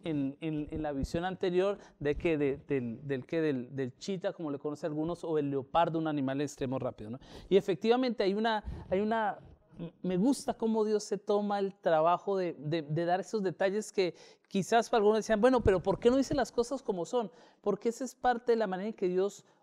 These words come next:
usa los elementos que las personas tienen para que puedan descubrir cosas que no están pasando. Algo importante sobre esto que alguien puede decir, "Bueno, ¿y por qué no menciona Babilonia?".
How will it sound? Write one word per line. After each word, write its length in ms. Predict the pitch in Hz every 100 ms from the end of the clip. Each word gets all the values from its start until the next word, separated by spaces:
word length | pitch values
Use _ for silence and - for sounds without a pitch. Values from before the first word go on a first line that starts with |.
| _
usa 340 | 277 285 -
los 240 | 285 240 -
elementos 1000 | 202 185 175 226 311 330 320 226 208 208
que 100 | 190
las 180 | 170 160
personas 520 | - 143 208 226 -
tienen 260 | 214 220 220
para 220 | 202 175
que 100 | 156
puedan 360 | - 185 214
descubrir 540 | 196 175 - 170 185 202
cosas 380 | - 359 233 -
que 80 |
no 60 | 165
están 180 | 160 165
pasando. 480 | 175 - 131 107 - - - _ _ _ _
Algo 420 | 208 240 269 262
importante 600 | 214 175 196 220 220 208
sobre 260 | 233 220 190
esto 220 | 185 226
que 100 | 214
alguien 180 | 175 180
puede 160 | 196 185
decir, 140 | 202
"Bueno, 180 | 208 233
¿y 20 |
por 200 | - 175
qué 140 | -
no 80 | 196
menciona 400 | 208 208 - 214
Babilonia?". 640 | 202 190 208 262 240 165